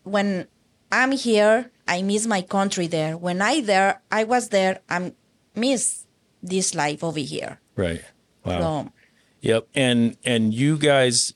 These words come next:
Speaker 2: you live with, at least part of the time, <laughs> with, with some of your family where, you know, and that's, correct me if I'm wrong, but that's kind of a, a big part of your culture, is making sure that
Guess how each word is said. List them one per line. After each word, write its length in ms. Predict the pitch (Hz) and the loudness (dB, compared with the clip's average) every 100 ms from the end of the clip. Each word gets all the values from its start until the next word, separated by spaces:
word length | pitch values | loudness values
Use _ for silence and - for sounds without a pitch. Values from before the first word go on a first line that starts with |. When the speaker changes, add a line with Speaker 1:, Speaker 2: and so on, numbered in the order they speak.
| 143 - - _ - | -14 -20 -20 _ -4
Speaker 2:
you 260 | 123 139 | 2 4
live 380 | 123 127 131 131 | 4 4 2 2
with, 240 | 127 123 - _ - 117 | 2 2 -2 _ -12 -2
at 160 | 113 | 0
least 260 | 113 107 - | 2 0 0
part 220 | 135 127 | 2 2
of 120 | 131 117 | 2 -2
the 40 | |
time, 440 | 123 123 143 175 143 - | -2 0 2 0 -4 -12
<laughs> 140 | - | -8
with, 360 | - 123 120 - - | 2 2 2 -6 0
with 260 | 123 117 | 2 2
some 260 | - 131 123 | -2 0 0
of 80 | 110 | 2
your 160 | 113 117 | 2 0
family 500 | - 117 117 123 131 | 2 2 4 4 4
where, 360 | 120 110 107 - | 4 4 2 0
you 120 | 120 113 | -2 0
know, 280 | 104 101 - - - _ _ _ _ _ _ _ | 0 -2 -6 -20 -20 _ _ _ _ _ _ _
and 200 | 135 117 | 0 2
that's, 420 | 123 151 - - - - _ - | 4 2 0 -2 -8 -20 _ -4
correct 300 | 143 139 143 | 2 2 4
me 60 | 127 | 2
if 80 | |
I'm 180 | 113 104 | 2 2
wrong, 260 | 113 156 123 | 2 2 2
but 100 | 107 | 2
that's 240 | 113 135 | 2 2
kind 220 | - 143 117 | 0 2 2
of 120 | 101 | 2
a, 60 | 101 98 - 107 98 | 2 2 0 -2 0
a 80 | 92 - _ | -2 -8 _
big 240 | 117 101 - | -4 -4 -4
part 300 | - 127 107 | 0 0 2
of 260 | 104 98 | -2 -2
your 180 | 98 98 | -2 -2
culture, 480 | - 135 151 113 92 | 0 0 0 0 0
is 240 | 104 95 | 0 0
making 360 | 113 107 104 101 | 0 0 -2 -2
sure 280 | - 123 117 | 0 0 2
that 240 | 104 101 | 0 0